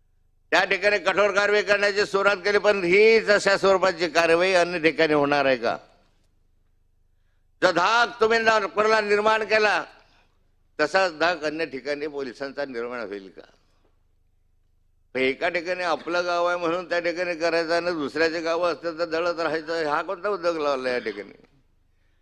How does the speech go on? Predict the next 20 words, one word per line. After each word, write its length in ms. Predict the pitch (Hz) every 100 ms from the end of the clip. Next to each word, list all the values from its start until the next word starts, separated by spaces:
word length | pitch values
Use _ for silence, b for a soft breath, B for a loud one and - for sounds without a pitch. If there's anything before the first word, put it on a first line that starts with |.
| _ 131
आणि 100 | 143
अध्यक्ष 440 | 131 135 160 -
महोदय, 640 | 147 139 120 135 156 160 151 _ _ _ _
पोलिसांच्या 580 | 113 143 160 160 156 156
संदर्भामध्ये 760 | - 135 131 135 135 139 160 160
तर 80 | 156
मला 280 | 147 139
माहिती 380 | 139 131 131 160
आहे 140 | 156 151
की 80 |
पोलीस 320 | 139 147 147 135
यंत्रणेवरही 760 | 139 139 143 147 147 143 143
ताण, 180 | 135 131
ताण, 380 | - 135 135 127
ताण 360 | - 135 135
आहे, 260 | 143 139 135 - _ _ _ _ _ _ _ _ _ _ _ _ _
पोलीस 300 | 135 165 151
यंत्रणेवर 520 | 160 147 160 165 170
ताण 320 | 151 147 160 170
आहे. 220 | 175